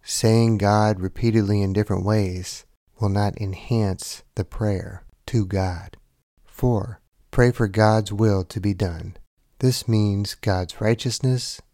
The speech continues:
to be done within us and around us. In this example, we are to pray for minimal needs like daily bread. We pray for inward peace, from temptation, forgiveness, and from the evil one,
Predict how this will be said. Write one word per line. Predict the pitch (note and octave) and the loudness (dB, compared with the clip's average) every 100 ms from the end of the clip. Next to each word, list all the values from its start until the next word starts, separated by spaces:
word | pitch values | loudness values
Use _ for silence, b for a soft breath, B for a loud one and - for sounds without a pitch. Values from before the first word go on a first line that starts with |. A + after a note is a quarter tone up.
| - | -12
to | G2 | -4
be | G2+ | -2
done | F2+ G2+ F#2 | 0 0 0
within | F2 G#2 G#2+ | 0 0 2
us | A2+ - - _ - | 0 -4 -10 _ -4
and | G#2+ | 0
around | G2+ G2+ F#2 F2+ | 2 0 -2 -6
us. | - - - - _ _ - | -12 -12 -14 -20 _ _ -4
In | G#2+ | 0
this | G#2+ A2+ | 0 0
example, | C3+ G#2+ B2 C3+ C3+ F2 | -2 2 2 2 0 -4
we | F2 F#2+ | -2 -2
are | F#2 | -2
to | F#2 - | -4 -8
pray | - A2 G#2+ | -4 0 2
for | A2 G2+ | 0 -2
minimal | F#2 G2 A2+ A2+ A2 | -2 0 0 2 2
needs | G2 G2+ G2+ G2+ - - | 2 2 0 -4 -12 -10
like | G2+ F#2 F2+ | -8 -8 -4
daily | G#2 G2+ G#2 | -2 0 0
bread. | F#2+ G#2 F2+ E2+ - - _ _ _ _ | 0 -2 -2 -6 -18 -20 _ _ _ _
We | A2+ | 0
pray | G#2 - A2+ C3 | 0 2 4 2
for | A2+ - | 0 0
inward | A#2+ A#2+ A2 F2+ | 2 2 0 -2
peace, | - A#2 G2+ - - - - _ _ _ - | -2 -2 -4 -8 -12 -14 -20 _ _ _ -2
from | G#2+ | -2
temptation, | G2+ G2+ G#2 - C3 - - G#2+ | 0 -2 -2 2 2 0 -8 -14
forgiveness, | - G2 A2 B2+ G2+ G2 - - - _ _ _ _ _ | -8 -2 2 2 0 -8 -12 -14 -16 _ _ _ _ _
and | G#2 G#2+ | -4 -2
from | - A2 | 0 2
the | A2 - | 2 0
evil | B2 A2+ G#2 | -2 0 0
one, | F2 E2+ | -2 -8